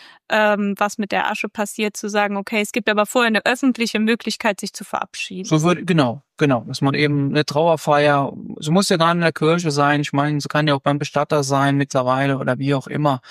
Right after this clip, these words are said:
Speaker 2: aber dass man eben sagt, man, man hat nochmal die Möglichkeit, sich, sich von demjenigen zu verabschieden,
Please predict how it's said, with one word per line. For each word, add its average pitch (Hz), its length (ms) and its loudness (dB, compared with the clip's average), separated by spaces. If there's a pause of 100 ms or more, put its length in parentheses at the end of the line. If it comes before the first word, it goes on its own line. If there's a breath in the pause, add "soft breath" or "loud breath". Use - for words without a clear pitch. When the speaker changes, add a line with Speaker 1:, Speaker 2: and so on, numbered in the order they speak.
(480 loud breath)
Speaker 2:
aber - 100 -2
dass 135 120 -4
man 139 120 2
eben 139 200 2
sagt, 135 360 0
man, 131 280 2 (720 loud breath)
man 147 120 2
hat 190 140 2
nochmal 151 240 2
die 139 80 2
Möglichkeit, 139 580 0
sich, - 320 -6
sich 120 260 -8
von 127 180 -6
demjenigen 127 440 -4
zu 131 100 -8
verabschieden, 160 640 -2